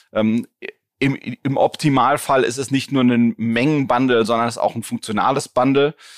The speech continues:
Ähm, oder dass man sagt eben, ne, solche Klassiker wie, äh, drei zum Ple-, Preis von zwei, sowas kann man machen und, und testen, ob das vielleicht angenommen wird. Ähm, oder, oder der Klassiker, wo, woran mich das immer denken lässt, ist eine,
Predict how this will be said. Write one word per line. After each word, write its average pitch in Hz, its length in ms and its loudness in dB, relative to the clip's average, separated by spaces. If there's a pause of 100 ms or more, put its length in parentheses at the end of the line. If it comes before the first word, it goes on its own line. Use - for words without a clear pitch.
(300)
Ähm, 113 360 2
oder 117 160 2
dass 110 120 0
man 113 160 -2
sagt 113 240 0
eben, 117 300 0
ne, 113 140 0
solche 117 260 -4
Klassiker 110 540 -2
wie, 110 320 -4 (260)
äh, 107 400 0
drei 110 240 0
zum 120 200 -2
Ple-, - 300 -2
Preis 139 300 0
von 104 140 -8
zwei, 131 560 0
sowas 120 320 -4
kann 123 160 -2
man 117 120 2
machen 110 320 0
und, 110 200 -6
und 110 160 -6
testen, 123 340 -4
ob 101 120 -6
das - 200 -2
vielleicht 117 280 -2
angenommen 117 460 2
wird. 113 280 0 (360)
Ähm, 107 460 0
oder, - 640 -2
oder 117 260 2 (240)
der 117 160 -6
Klassiker, 120 460 -4
wo, 120 180 -2
woran 113 280 -2
mich 120 100 -2
das - 180 -2
immer 120 160 0
denken 110 280 -4
lässt, 113 260 -4
ist - 160 -14
eine, 113 260 -2